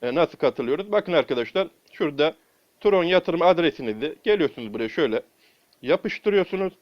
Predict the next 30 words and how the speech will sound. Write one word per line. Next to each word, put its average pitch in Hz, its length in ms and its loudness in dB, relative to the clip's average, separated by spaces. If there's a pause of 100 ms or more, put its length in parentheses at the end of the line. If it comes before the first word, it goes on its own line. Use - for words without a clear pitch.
(320)
Ardından 143 580 4
bakın 165 220 0
arkadaşlar 147 520 -2
şöyle 147 200 -4
girişe 127 420 -6
tıklıyorsunuz. 175 640 -6 (340)
Bakın 160 340 0
gördüğünüz 185 400 2
gibi 143 120 -8
hemen 175 440 0
bize 160 360 0 (320)
burada 151 360 2
yirmi 165 480 -2
günlük 135 340 -2
arkadaşlar 160 640 0 (460)
ücretsiz 208 600 0 (300)
kazanma 156 400 0
gücü 156 260 -6
veriyor. 151 300 0 (340)
Ve 120 180 -2
bu 143 100 -2
kazanma 135 360 0
gücüyle 139 360 -4
arkadaşlar 143 540 0 (440)
buradan 151 420 2 (340)
Tron 196 380 4 (160)
çekimi 160 400 0
yapabiliyoruz. 160 640 0
Hem 185 240 0
de 175 200 0